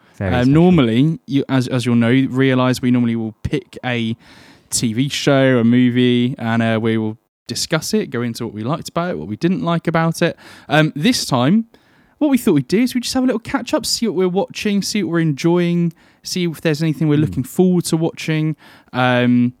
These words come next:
Speaker 2: and just have a bit of a chat about that, really, because obviously we are recording this right in the middle of the, uh, wonderful coronavirus lockdown. So,
Speaker 1: Yeah.
Speaker 2: um, got a lot of time, got a lot of time to
Speaker 1: Yeah.
Speaker 2: be at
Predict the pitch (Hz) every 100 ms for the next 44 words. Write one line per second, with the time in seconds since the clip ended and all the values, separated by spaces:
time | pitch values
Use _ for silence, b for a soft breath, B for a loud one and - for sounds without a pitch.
0 | _ - b b b - 151 147 175 214
1 | 208 156 135 - 151 123 123 113 190 -
2 | 120 110 127 - 170 156 - 196 185 165
3 | 147 156 151 151 135 131 - 147 131 131
4 | 127 - - - 127 131 131 127 127 123
5 | 120 113 - 120 117 113 113 117 131 131
6 | 127 - 117 117 120 b b b b b
7 | - - 131 131 131 123 123 127 127 131
8 | 123 - - - 113 147 - - 156 190
9 | 220 - - - 135 131 131 131 135 b
10 | b b b b b b b b _ 214
11 | 226 233 208 - 240 185 110 107 175 185
12 | 175 - 190 190 180 214 123 180 175